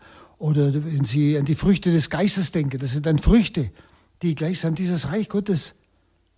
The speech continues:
in uns hervorbringt. Nicht? Also er sagt, das Reich Gottes kann man nicht an äußeren Dingen sehen. Es ist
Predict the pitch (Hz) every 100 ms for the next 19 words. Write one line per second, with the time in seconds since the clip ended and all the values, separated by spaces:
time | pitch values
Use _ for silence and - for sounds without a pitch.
0 | _ _ _ - 175 - 185 175 - 127
1 | 143 147 156 127 113 - - _ _ _
2 | _ _ _ _ _ _ _ _ _ _
3 | _ - 147 - _ _ _ _ _ _
4 | - 185 220 196 175 185 190 - 131 139
5 | _ - 135 135 151 - 170 180 147 -
6 | - _ _ _ _ _ _ _ - 147
7 | 147 170 160 160 156 160 - 139 170 175
8 | 143 120 107 92 98 _ _ _ _ _
9 | _ _ _ _ _ - _ - 170 156
10 | 190 143